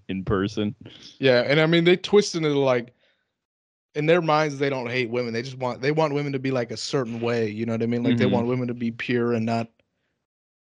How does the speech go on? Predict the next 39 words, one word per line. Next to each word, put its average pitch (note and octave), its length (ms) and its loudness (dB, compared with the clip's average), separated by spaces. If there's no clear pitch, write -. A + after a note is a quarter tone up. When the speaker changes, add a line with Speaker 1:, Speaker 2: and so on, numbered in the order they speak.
Speaker 2:
hoe B2+ 280 4
Speaker 1:
Yeah. A#2 100 8
Speaker 2:
around, A#2 460 2
and A#2 140 -4
they A#2+ 80 0
don't A#2 200 0
Speaker 1:
Mm-hmm. A2+ 280 -4
Speaker 2:
realize A#2+ 340 0
that A#2 160 0
it's A#2 160 -6
just, - 380 -10
they're A#2+ 100 -4
just A#2 200 -6
being, A2+ 220 0
like, A2 160 -4
misogynistic. A#2 880 -2
Speaker 1:
Mm, A2 360 -2
mm-hmm. A2 340 0
Speaker 2:
'Cause D3+ 120 4
it's D3+ 200 4
funny, G3 200 4
like, D3+ 180 6
Andrew F3 280 2
Tate, E3 340 2
I C#3+ 80 0
don't A#3 120 4
know, G#3 100 4
I E3 140 2
still C#4+ 220 -4
don't A3 100 0
know F#3 100 0
if D#3+ 100 -2
he's B2 160 -8
joking. D3 640 -4
Like, C3+ 140 2
I, D3+ 140 2
I'm D#3+ 160 0
pretty G#3+ 280 -2
sure, E3 400 -2